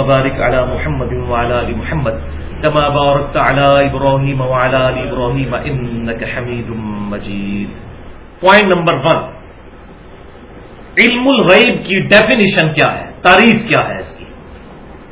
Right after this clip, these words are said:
اور کون سی چیزیں ہیں جو علم الغیب میں داخل ہیں اور کون سی چیزیں ہیں جو علم الغیب میں داخل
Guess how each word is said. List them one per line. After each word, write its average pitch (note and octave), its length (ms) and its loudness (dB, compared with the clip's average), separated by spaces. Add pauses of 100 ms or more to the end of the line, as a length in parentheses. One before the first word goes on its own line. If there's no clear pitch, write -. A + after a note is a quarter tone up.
(1500)
اور D3+ 100 2
کون C4 460 4
سی C4 180 2
چیزیں G#3+ 380 2
ہیں F#3 160 8 (140)
جو F3+ 80 6 (100)
علم F#3+ 340 2
الغیب F3 500 4
میں E3 120 4 (100)
داخل F#3+ 400 2 (100)
ہیں E3+ 140 4 (160)
اور D3+ 80 4 (100)
کون G3+ 340 2
سی F3+ 120 -4
چیزیں D3+ 360 -2
ہیں D3 200 0
جو D3 140 -4
علم D#3 260 0
الغیب D3 520 2
میں C3 100 -2 (100)
داخل B2+ 360 0